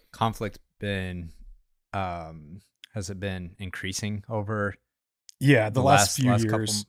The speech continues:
Speaker 1: couple months, couple years?
Speaker 2: It's gotten worse. Uh, there was a, I think, a direct offensive in the, in twenty twenty that kind of went back and forth. And then, like I said, most recently in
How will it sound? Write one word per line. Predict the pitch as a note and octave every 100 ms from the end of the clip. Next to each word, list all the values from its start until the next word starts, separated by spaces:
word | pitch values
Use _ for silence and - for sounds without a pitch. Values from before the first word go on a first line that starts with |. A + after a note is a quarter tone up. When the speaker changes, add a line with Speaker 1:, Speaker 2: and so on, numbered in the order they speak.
| -
Speaker 1:
couple | - G2
months, | F2+ G2+ G#2 G2+
couple | - G2
years? | F2+ F#2+ G#2 G#2 F#2+ - - - _ _ -
Speaker 2:
It's | C3+ -
gotten | C#3+ C3 A2+
worse. | A2+ A2 - - _
Uh, | B2+ A#2
there | A#2+
was | B2+ A#2+
a, | A#2 G#2 A2
I |
think, | A2 B2+
a | A#2
direct | G#2 A2 -
offensive | A2 - A2 - G#2+ G2+ -
in | G#2
the, | G2+ G2 G2 G2 _ _ _ _
in | A2+
twenty | A2 C#3+ A#2
twenty | G2+ - C3+ C3+ C3 B2+ - _ _ _ -
that | A#2+ -
kind | C3 A#2+
of | A2 -
went | B2 A#2
back | A#2 A2+
and | A#2 G#2+
forth. | A#2+ A2 G#2+ - -
And | A2
then, | G#2+ G#2
like | G#2 G2+
I |
said, | G2 A2+ G2+ G2
most | A2 G#2+
recently | A#2 A2+ A#2+ A#2 A2
in | G#2